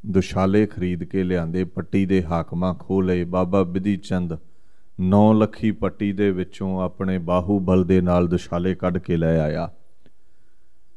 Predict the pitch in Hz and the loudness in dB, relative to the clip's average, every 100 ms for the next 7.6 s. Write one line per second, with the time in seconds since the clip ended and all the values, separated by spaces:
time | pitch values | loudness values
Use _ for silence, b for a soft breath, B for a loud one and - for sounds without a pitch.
0 | - - - - - - - 110 110 95 | -16 -16 -16 -16 -16 -8 6 6 8 8
1 | 107 107 90 92 98 110 110 107 98 - | 8 8 8 6 6 6 6 6 4 6
2 | 104 110 104 95 98 95 98 - 92 92 | 8 8 8 6 6 8 6 6 6 6
3 | 95 101 98 95 92 87 90 90 92 98 | 6 8 10 12 10 10 8 8 8 6
4 | 92 98 90 87 87 85 90 92 85 90 | 4 0 0 0 0 2 0 0 -2 -2
5 | 92 - - 107 104 95 - 82 85 82 | -2 -2 -4 -4 -4 -6 -6 -6 -6 -8
6 | - 104 113 107 110 104 101 95 92 92 | -2 4 4 2 0 2 2 0 -4 -4
7 | 95 95 92 85 80 | -4 -2 -4 -6 -6